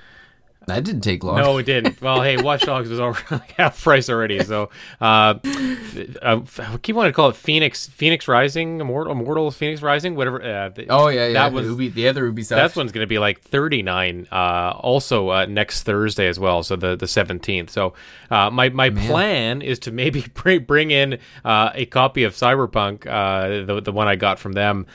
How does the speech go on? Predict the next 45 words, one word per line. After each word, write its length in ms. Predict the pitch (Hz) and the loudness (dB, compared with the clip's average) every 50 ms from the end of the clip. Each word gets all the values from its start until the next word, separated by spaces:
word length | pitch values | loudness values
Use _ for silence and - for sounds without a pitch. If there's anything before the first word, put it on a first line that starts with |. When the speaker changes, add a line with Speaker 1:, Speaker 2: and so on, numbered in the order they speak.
| - - - - | -20 -18 -2 0
Speaker 2:
uh, 120 | 104 101 | 0 0
and 100 | 98 104 | 0 2
maybe 220 | 104 110 104 104 98 | 0 0 0 0 -2
parlay 480 | - - - 110 107 107 104 101 101 | -4 0 2 2 4 4 4 2 2
that 280 | 98 98 98 98 104 - | 2 2 2 0 0 -2
into 260 | 110 104 92 - - | -4 -8 -8 -10 -14
two 200 | - - 120 113 107 | -6 -2 0 2 2
other 180 | 107 110 104 | 2 0 -2
games. 360 | 92 95 90 87 82 78 - | -4 -4 -6 -6 -8 -10 -12
So, 280 | - - 101 95 95 92 | -8 -6 -4 -4 -4 -4
uh, 100 | 90 92 | -4 -4
fingers 380 | - - 135 131 131 120 - - | -4 -4 -4 -2 -2 -4 -4 2
crossed, 360 | - 117 110 110 107 101 - | 4 6 6 6 6 4 2
and 60 | 110 | -2
I'll 80 | 101 92 | -2 0
try 160 | - 113 104 | 2 2 2
to 60 | 101 | 2
give 160 | 95 101 92 | 0 -2 0
an 60 | 95 | 0
update 280 | 95 92 - 107 98 92 | -2 0 0 -2 -2 0
on 140 | 90 90 90 | -2 -2 -2
that, 300 | 90 90 92 90 - - - - - - - - _ | -2 0 0 -2 -2 -6 -18 -20 -20 -20 -20 -12 _
uh, 320 | - 87 85 85 85 85 87 92 | 0 2 2 2 2 0 -2 0
next 320 | 95 95 98 - - - | 0 0 0 0 -2 0
week 240 | 107 95 87 85 - | 2 2 0 0 -2
or 80 | 92 | -4
the 60 | 87 87 | -4 -2
week 220 | 90 87 - - | -4 -4 0 2
after, 440 | 87 85 85 - - 87 85 90 87 | 2 2 2 2 -2 -2 -2 -2 -4
uh, 180 | 85 85 85 | -4 -4 -6
see 140 | 92 - 98 | -4 -4 -6
if 60 | 92 | -4
my, 200 | 92 87 87 87 - - | -4 -4 -6 -6 -6 -4
my 120 | 90 90 | -4 -4
plan, 600 | 92 - - - 120 120 117 110 107 104 98 95 - - - - - - - | 0 0 2 4 4 4 6 4 4 4 2 -2 -8 -10 -18 -20 -20 -10 -4
uh, 380 | 98 98 95 90 87 90 - - - | 0 0 2 2 2 0 -2 -4 -6
ends 220 | 151 131 113 101 | -4 -4 -2 -2
up, 180 | 107 98 - - | -4 -4 -2 -2
uh, 360 | 98 92 87 87 - - - - | 0 0 2 0 -2 -4 -6 -10
working 460 | - - 107 107 107 95 - - 104 95 | -10 -6 -2 0 0 0 0 -2 0 2
out 180 | 90 90 87 | 4 4 2
or 80 | 85 85 | 2 0
not. 280 | 85 82 - - - | -2 -4 -4 -6 -2
But, 260 | - 92 87 85 - 110 | 0 0 0 0 -2 -4
uh, 220 | 95 90 90 | -2 -2 -4